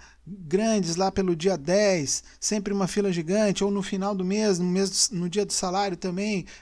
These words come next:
essas sazonalidades que ocorrem com o período mensal, a gente vai encontrar também e são muito úteis pra, pra estudar diversos indicadores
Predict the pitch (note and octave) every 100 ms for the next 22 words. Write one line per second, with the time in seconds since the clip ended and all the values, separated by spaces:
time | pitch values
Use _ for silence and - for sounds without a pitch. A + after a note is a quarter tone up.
0 | - F3 F#3+ - G#3 G3+ G3 G3 G3 F3+
1 | F#3 F#3+ - F3+ E3 F#3+ F3+ - E3+ F3
2 | F#3 E3+ F3 F#3+ - - F#3 A3 E3 -
3 | - - - F3 F#3 F#3+ F3 F3+ F#3+ F#3+
4 | G3+ F3+ F3+ F3 G#3+ G3 G3+ A3 - _
5 | F#3+ - G3+ G3 G3+ G#3+ G3+ G#3+ G3 G#3
6 | G#3 G3+ G3 E3+ - - _ _ - _
7 | _ _ F#3 F#3 F3+ E3 G3 F3 D#3+ G#3
8 | G#3 F#3+ E3+ F#3+ F#3+ F#3+ F3 D3 E3+ E3+
9 | E3